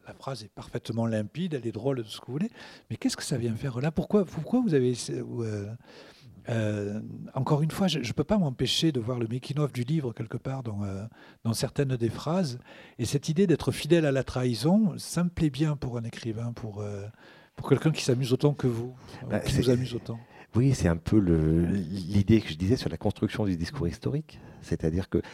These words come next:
Speaker 2: qu'on le prenne du côté de la mémoire ou du côté de la, l'émergence mythologique, on, on est toujours du côté d'une trahison du fait, du fait historique.
Speaker 1: Ok. Et, et qui c'est qui dit que la littérature est un exercice difficile,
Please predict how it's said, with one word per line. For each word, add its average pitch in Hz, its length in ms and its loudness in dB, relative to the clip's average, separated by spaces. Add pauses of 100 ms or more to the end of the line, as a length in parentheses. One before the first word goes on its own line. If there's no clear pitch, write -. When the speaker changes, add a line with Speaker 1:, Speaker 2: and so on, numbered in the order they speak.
(260)
Speaker 2:
qu'on 101 100 0
le 92 80 4
prenne 98 300 4
du 90 80 2
côté 92 180 4
de 90 60 6
la 90 60 8
mémoire 92 440 4
ou 87 60 4
du 82 100 -6
côté 92 380 2
de 78 120 -6
la, 71 300 -2
l'émergence 87 840 2
mythologique, 85 580 -4 (140)
on, 78 100 -6 (160)
on 92 40 -6
est 85 100 -12
toujours 95 320 0
du - 80 -12
côté 90 240 -2
d'une 78 100 -4
trahison 87 460 2 (400)
du 95 180 2
fait, - 540 0
du 95 100 -2
fait - 220 2
historique. - 540 -4 (1040)
Speaker 1:
Ok. 180 220 -10 (840)
Et, 143 260 2
et 143 60 2
qui 160 160 -4
c'est 233 220 0
qui 180 160 -4
dit 196 240 0
que - 160 -2
la 143 260 2
littérature 151 640 -2
est 139 120 -4
un 135 80 -4
exercice 135 560 -4
difficile, 165 840 -2